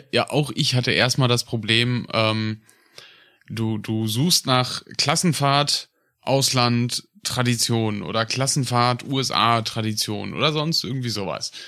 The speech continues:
ne? Findest du nichts. Du, du kriegst nur beschissene Anbieter, die dir irgendwelche beschissenen Klassenfahrten anbieten wollen.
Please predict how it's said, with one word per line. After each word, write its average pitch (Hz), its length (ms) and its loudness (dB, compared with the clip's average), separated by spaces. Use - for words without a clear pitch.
ne? 151 260 -2
Findest 104 460 0
du 95 60 -4
nichts. - 520 -8
Du, 117 320 -2
du 123 380 -2
kriegst - 400 0
nur 135 420 2
beschissene 120 520 2
Anbieter, 113 500 2
die 110 160 -4
dir 107 100 0
irgendwelche 113 460 0
beschissenen 113 640 -2
Klassenfahrten 101 680 -4
anbieten 92 440 -6
wollen. 90 240 -6